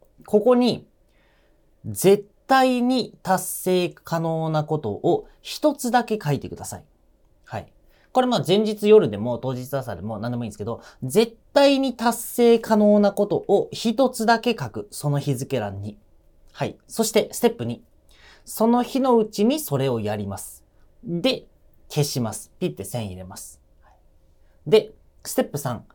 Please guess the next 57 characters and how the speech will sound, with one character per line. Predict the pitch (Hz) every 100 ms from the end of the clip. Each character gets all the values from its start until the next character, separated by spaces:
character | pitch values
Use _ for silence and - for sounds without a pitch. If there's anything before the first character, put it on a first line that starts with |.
| _ _ _ _ _
こ | - 233
れ | 240
を | 240 196 - _ _ _ _ 135
二 | 208
十 | 269 226 185 143
四 | 117 131 - _
日 | 165
か | 156 151
ら | 180 208 -
四 | - 117 120
十 | 113 104
二 | 113
日 | 131 135
間 | - 92
で | -
す |
ね。 | 170 170 - _
理 | 233
想 | 254 403
は | 370
四 | 311 -
十 | 240
二 | 226 240
日。 | 220 - -
ま | 226
あ、 |
短 | 190 226 277 302 349
く | -
て | 247
も | 170
二 | 202 311
十 | 302 254
四 | 156 139 -
日 | -
は | 135
や | 120
っ |
て | -
く | 107
だ | 104
さ | -
い。 | 104 _ _ _ _ _ _ _ _ _
は | - -
い。 | - _
こ | - 254
れ | 285
で、 | 240 262 - _ _ _ _ _ -
実 | - 180 185 -
行 | 226 220
回 | 214 220
路 | 170 156
が | 151
作 | - -
ら | 113
れ | 92
ま | 92
す。 | -